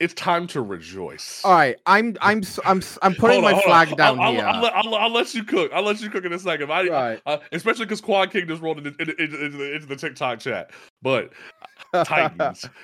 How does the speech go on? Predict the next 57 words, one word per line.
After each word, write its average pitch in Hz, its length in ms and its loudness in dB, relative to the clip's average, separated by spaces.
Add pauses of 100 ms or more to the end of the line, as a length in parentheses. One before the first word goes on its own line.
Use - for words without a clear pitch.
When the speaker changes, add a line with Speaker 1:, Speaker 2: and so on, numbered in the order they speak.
(120)
Speaker 1:
it's - 180 -2
time 151 340 0
to 135 80 -6
rejoice 107 840 -6 (300)
because 127 300 -4 (100)
finally 139 500 0
we 131 140 -8
get 135 160 -8
to 131 120 -6
raise 139 420 -2
our 139 180 2
banners 120 520 0
high, 95 600 -2 (300)
for 147 220 -2
the 131 100 -2
banner 156 480 0
of 135 180 -4
war 147 420 4
is 127 200 -2
here. 127 600 -2 (420)
We 165 160 -2
finally 190 540 8
Speaker 2:
I - 20 -6
Speaker 1:
get 156 220 -2
to 165 160 -2
Speaker 2:
have 165 340 8
Speaker 1:
rejoice 160 500 0
Speaker 2:
a 214 40 -12 (440)
Speaker 1:
because, 165 140 2
Speaker 2:
huge 190 200 2
Speaker 1:
man, 170 140 6
Speaker 2:
issue 175 340 6
with 156 200 0
Banner 147 400 4
of 117 160 -6
War. 117 320 0
I 151 80 6
have 147 180 4
one 160 300 2
huge 143 460 -6
issue 131 280 -6
with 123 160 -6
Banner 123 360 -2
of 131 120 -8
Speaker 1:
What's 170 220 2
Speaker 2:
War. 175 80 0
Speaker 1:
your, 165 80 0
what's 160 220 0
your 151 180 2
issue? 131 280 -6
What's 151 140 -4
your 135 160 -2
issue? 123 340 -8
Speaker 2:
I'm 202 140 6
taking 254 360 4
y'all, 254 280 6
I'm, 190 160 2